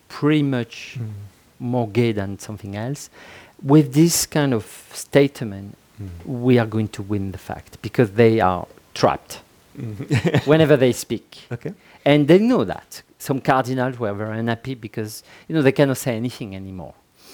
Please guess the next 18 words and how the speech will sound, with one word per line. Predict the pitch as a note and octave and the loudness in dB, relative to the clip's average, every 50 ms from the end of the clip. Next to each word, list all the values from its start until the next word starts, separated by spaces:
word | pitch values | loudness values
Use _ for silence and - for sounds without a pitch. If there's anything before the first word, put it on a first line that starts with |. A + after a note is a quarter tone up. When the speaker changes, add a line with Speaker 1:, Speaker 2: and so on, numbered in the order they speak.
| - - - - - - - _ _ _ _ _ _ | -20 -20 -20 -20 -20 -20 -20 _ _ _ _ _ _
Speaker 1:
At | - D3 D#3 C#3+ C3 | 4 4 4 6 4
the | E3 | 2
same | D#3+ - - F#3+ F#3 F#3 E3+ | 2 4 2 2 2 2 0
time, | - - - G3 G3 G3+ A3 A3+ A#3 G#3 E3 - - - _ _ _ _ | -2 0 2 2 4 4 2 0 0 -2 -4 -6 -8 -12 _ _ _ _
um, | - C#3 C3 C3 C3 B2+ B2 B2 B2 A#2+ A#2 A2+ A2+ A2 A2 A2 A2 A2 A2+ A2+ A2 A2+ A2+ A2+ _ _ _ - - - _ _ _ _ _ _ _ _ _ - | -2 0 2 4 4 4 4 4 2 2 0 -2 -2 -4 -4 -6 -6 -8 -8 -10 -10 -10 -12 -14 _ _ _ -20 -20 -20 _ _ _ _ _ _ _ _ _ -2
at | C#3 C3+ B2+ | 0 0 0
the | C3 B2+ | -2 -4
same | - - - D#3 D3+ C#3+ | -4 -4 -2 -2 -2 -4
time, | D3 - E3 E3 E3+ E3+ F3 F3+ E3+ D3+ C#3 - _ _ - | -4 -4 -2 0 0 2 0 0 -2 -4 -6 -10 _ _ -8
um, | - B2+ B2 A#2+ A2+ A2 G#2 G2+ G#2 G#2 G#2 G#2+ G#2+ A2+ - - - - _ _ _ _ _ _ - | -6 -4 -2 0 0 0 0 0 -2 -4 -8 -8 -8 -10 -10 -12 -14 -18 _ _ _ _ _ _ -14
the, | C3+ A#2+ A#2+ A#2+ C#3 C3 B2+ B2 A#2+ A#2 A#2 A2+ A2+ A2 G#2+ F#2+ - _ _ _ _ _ _ _ _ _ _ _ _ _ _ _ _ - - | -12 -12 -2 2 2 4 6 6 4 4 2 2 0 -2 -4 -8 -12 _ _ _ _ _ _ _ _ _ _ _ _ _ _ _ _ -12 -10
the | C3 A2+ C3+ | 0 0 0
book | B2 B2 D#3+ G3 F#3+ - - - B2+ | 2 6 6 4 4 4 -4 -8 -8
is | A2 - | -2 0
also | C3 C3 A#2+ - - - D3+ C3+ | 0 -2 -2 -4 -6 -2 0 0
about, | A2+ G2+ G2+ A2 A2 A2+ A2+ A2+ G#2+ G#2 - _ - - | 0 0 0 0 2 2 2 0 -2 -4 -8 _ -10 -10
uh, | G2+ F#2+ - _ _ - - - _ _ - | -10 -10 -12 _ _ -20 -20 -20 _ _ -10
uh, | - - G#2+ G#2+ - - - - - - - - - | -8 -8 -6 -6 -6 -8 -6 -8 -8 -8 -8 -10 -12